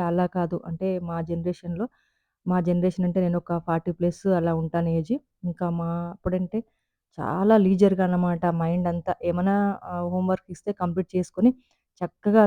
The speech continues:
టూ మంత్స్ హాలిడేస్ అంతా మే, జూన్ అంతా చక్కగా ఆడుకునేవాళ్ళము. ఇంకా వేరే యాక్టివిటీస్ అలాంటివి అప్పటికి అంత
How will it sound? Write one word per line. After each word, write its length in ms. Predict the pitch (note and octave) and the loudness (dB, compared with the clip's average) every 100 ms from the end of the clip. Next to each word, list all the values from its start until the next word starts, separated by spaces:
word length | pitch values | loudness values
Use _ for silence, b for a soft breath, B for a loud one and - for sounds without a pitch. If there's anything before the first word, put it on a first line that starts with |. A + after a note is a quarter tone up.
| G#3 | 4
టూ 140 | G3 G3 | 2 4
మంత్స్ 320 | G3 G3 A3 | 4 4 2
హాలిడేస్ 440 | F#3 F3 F3+ F3+ F#3 | 0 2 2 0 0
అంతా 280 | F#3 F3+ G3+ - _ - | -2 0 -2 -4 _ -2
మే, 160 | F3+ G3 | 2 4
జూన్ 220 | G3 G3+ F#3+ | 4 4 2
అంతా 220 | F3 F#3+ | 2 -2
చక్కగా 500 | - E3+ - G3+ G3+ | -2 -10 -2 0 4
ఆడుకునేవాళ్ళము. 760 | F#3+ F#3 F#3 F3+ F3 E3 E3+ A#3+ - _ _ _ | 4 2 2 2 2 2 2 0 -2 _ _ _
ఇంకా 200 | - F#3+ | 0 2
వేరే 360 | F3+ F#3 G3+ | 4 6 6
యాక్టివిటీస్ 580 | G3 F3+ - F#3 F#3 F3+ | 4 2 0 0 0 0
అలాంటివి 480 | F3 E3+ F3 E3+ F#3 | 0 2 0 4 4
అప్పటికి 600 | F3+ _ _ - G3 G3+ | 2 _ _ -4 0 2
అంత 340 | E3+ F#3 F#3+ | 2 2 4